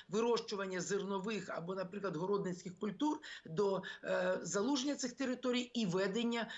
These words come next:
наприклад, тваринництва. І якщо ми от з-, під таким кутом зору подивимося, то, е,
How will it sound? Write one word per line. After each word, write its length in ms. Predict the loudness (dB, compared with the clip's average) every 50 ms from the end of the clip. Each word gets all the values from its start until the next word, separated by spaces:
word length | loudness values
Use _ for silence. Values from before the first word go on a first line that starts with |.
| -10 -6
наприклад, 520 | -6 -4 0 0 0 2 2 0 0 0
тваринництва. 880 | -2 0 0 2 2 2 2 2 2 0 0 -2 -6 -8 -8 -10 -12 -12 -12 -18 -18 -12 _
І 80 | 0
якщо 340 | 2 2 2 2 0 0 0
ми 160 | 2 2 4
от 280 | 4 4 4 2 -2 -8 _ -20 _ _ -20 -16 -8 -6
з-, 120 | -6 -6
під 320 | -8 -4 _ -4 -4 0
таким 360 | -2 -4 0 0 0 0 0 0
кутом 360 | -4 -4 2 2 2 2 4
зору 300 | 2 2 2 2 2 2
подивимося, 640 | 0 -2 -2 -2 -2 -2 -2 -2 -2 -4 -4 -6 -8 -10 -16 -16 -16 _ _
то, 320 | 2 2 4 4 2 0 -4 -10 -6 0
е, 280 | 2 4 4 4 4